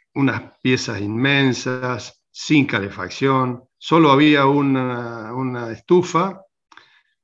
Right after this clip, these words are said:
eh, para nosotros era el fireplace, que estaba <laughs> en el comedor, y, y con eso te-, <laughs> había que arreglarse.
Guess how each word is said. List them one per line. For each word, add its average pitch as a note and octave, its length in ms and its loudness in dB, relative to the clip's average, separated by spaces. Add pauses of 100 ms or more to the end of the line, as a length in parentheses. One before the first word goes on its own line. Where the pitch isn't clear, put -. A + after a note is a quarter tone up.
(120)
eh, G#2+ 260 -6
para G#2+ 200 -4
nosotros B2+ 440 0
era A#2+ 180 0
el A#2 60 -2
fireplace, B2+ 640 -4 (300)
que - 80 -10
estaba A#2+ 340 -4 (140)
<laughs> - 120 -18
en A2+ 140 -2
el G#2 100 -6
comedor, D#3+ 640 2 (840)
y, A#2+ 760 2
y A#2 40 -8
con C3 180 -2
eso D#3+ 220 -4
te-, - 100 -14 (140)
<laughs> - 60 -
había A2 280 -6
que - 120 -10
arreglarse. G#2+ 680 -6